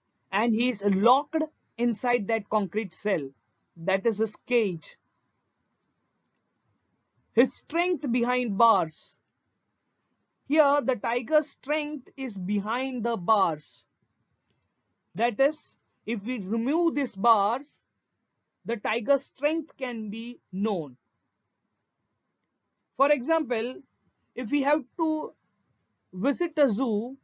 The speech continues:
and in that zoo, if there is a tiger who is caged in a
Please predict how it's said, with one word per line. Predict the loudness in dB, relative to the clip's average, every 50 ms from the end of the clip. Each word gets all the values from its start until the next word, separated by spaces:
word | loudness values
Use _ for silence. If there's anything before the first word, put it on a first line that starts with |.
| _ _ _ _ _ _ _ _
and | -6 -4 -2 -2
in | 0 2
that | 2 2 2 0 -2
zoo, | -4 -4 -2 -2 -2 -2 -4 -6 -8 -10 _ _ _ _ _ _ _ _ _ _ _ _ _ _ _ _ _ _ _ _ _ _
if | -6 -2 0
there | 2 2 2 2
is | 0 0 -2
a | -2
tiger | -2 -2 -2 -4 -4 -2 0 0 0 2
who | 0 0 -4
is | -6 -8 -8
caged | -10 -10 -8 -6 -6 -6 -6 -6 -6 -6
in | -6 -4 -4
a | -4 -4 -4